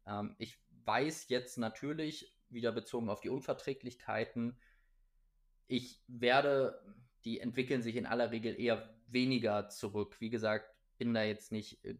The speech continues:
ganz, äh, ganz der Fachmann, aber, ähm, ich, ich werde wahrscheinlich immer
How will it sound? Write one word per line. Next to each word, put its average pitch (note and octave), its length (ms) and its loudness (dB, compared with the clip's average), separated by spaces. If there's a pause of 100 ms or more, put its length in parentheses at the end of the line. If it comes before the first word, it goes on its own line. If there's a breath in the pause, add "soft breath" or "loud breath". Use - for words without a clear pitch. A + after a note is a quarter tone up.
ganz, A#2+ 460 0
äh, G#2+ 280 2
ganz A#2 280 -2
der A2 140 2
Fachmann, A#2 500 -2
aber, A#2 520 4
ähm, A2+ 480 -2 (220)
ich, B2+ 220 -10
ich A#2+ 140 -6
werde C3 260 6
wahrscheinlich A#2+ 580 0
immer D3 380 0